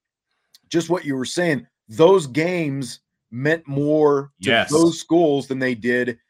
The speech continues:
Speaker 1: to Notre Dame. And it's, it's, you know, I don't even know what this means to Stanford. You know, like,
Speaker 2: Absolutely.
Speaker 1: if you go to U S C, you hate Notre Dame. I know
Speaker 2: Right.
Speaker 1: that.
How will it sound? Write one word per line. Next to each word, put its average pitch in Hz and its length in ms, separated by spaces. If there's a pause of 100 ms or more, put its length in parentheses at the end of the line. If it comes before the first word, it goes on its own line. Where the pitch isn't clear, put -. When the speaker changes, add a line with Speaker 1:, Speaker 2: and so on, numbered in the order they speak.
(200)
Speaker 1:
to 135 120
Notre 127 240
Dame. 143 400
And 123 120
it's, - 400
it's, - 280
you 156 180
know, 143 100
I 139 140
don't 233 120
even 156 160
know 156 200
what 170 360
this 190 180
means 220 520 (180)
to 131 100
Stanford. 110 560 (520)
You 123 100
know, - 0
like, 147 140
Speaker 2:
Absolutely. 90 500 (140)
Speaker 1:
if 131 100
you 254 100
go 294 120
to 254 80
U 247 200
S 214 200
C, 165 540 (280)
you 202 160
hate 190 300
Notre 165 220
Dame. 135 320 (420)
I 127 100
know 165 160
Speaker 2:
Right. - 80
Speaker 1:
that. 120 240